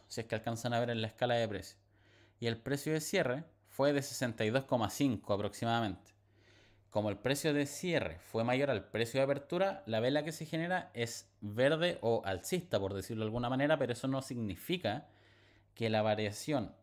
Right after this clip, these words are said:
desde el precio de la sesión anterior sea también, sea también positiva. La vela principalmente se puede modificar en base a precio de cierre anterior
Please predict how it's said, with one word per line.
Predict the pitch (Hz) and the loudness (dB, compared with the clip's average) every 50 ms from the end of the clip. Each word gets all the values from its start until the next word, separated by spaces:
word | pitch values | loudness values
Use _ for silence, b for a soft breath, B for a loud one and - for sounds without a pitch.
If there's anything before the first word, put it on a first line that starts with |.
| _ _ _ | _ _ _
desde | - 113 107 107 101 98 95 98 | -8 -4 -2 -2 -2 -2 -2 -4
el | 95 92 | -4 -4
precio | - _ 113 120 117 - - 120 110 107 | -6 _ -4 -4 -2 -2 -2 0 0 0
de | 101 98 95 | 0 0 -2
la | 95 92 87 | -2 -4 -6
sesión | - 92 92 - - 117 120 131 | -6 -8 -10 -6 -4 -2 -2 -2
anterior | 135 143 143 - 156 156 175 190 196 - b b b b b b b b b _ | -2 -4 -4 -4 -4 -2 -2 -2 -2 -4 b b b b b b b b b _
sea | - - - - 127 135 151 156 | -12 -10 -4 2 4 6 6 6
también, | 143 131 131 131 127 127 113 107 107 - - - | 6 4 2 2 2 2 0 0 -2 -4 -8 -10
sea | - - - - 135 143 147 | -12 -10 -6 0 2 2 4
también | 135 127 123 139 143 | 4 2 2 0 0
positiva. | 143 - 131 - 110 120 170 120 85 - - _ _ _ _ _ _ _ _ _ _ _ _ _ - _ _ _ | 0 -2 -4 -2 -2 -2 0 -2 -2 -4 -12 _ _ _ _ _ _ _ _ _ _ _ _ _ -20 _ _ _
La | - 107 101 98 | -4 0 0 2
vela | 95 110 131 147 147 143 143 139 | 2 2 4 6 8 6 6 4
principalmente | 127 120 110 - 110 117 131 143 156 165 160 160 - 170 | 2 -2 -4 -2 0 2 2 2 2 0 -2 -4 -4 -6
se | 156 - 135 | -4 -2 0
puede | 131 135 139 | 0 2 2
modificar | 139 135 127 113 - 117 101 127 131 131 135 b b b b b b b b b b b | 2 0 0 -2 -4 -2 2 2 2 2 0 b b b b b b b b b b b
en | - 104 104 101 | -4 -4 0 2
base | 120 123 123 - 104 82 - | 2 2 2 0 -4 -4 0
a | 87 92 87 | -2 -2 0
precio | 101 117 123 - - 90 85 | 0 -2 -2 -2 -4 -6 -4
de | 85 80 | -4 -6
cierre | 82 - 107 107 107 123 | -6 -2 -2 0 0 0
anterior | 131 139 - 165 160 180 196 208 220 - - | -2 0 -4 -4 0 0 0 -2 -2 -10 -18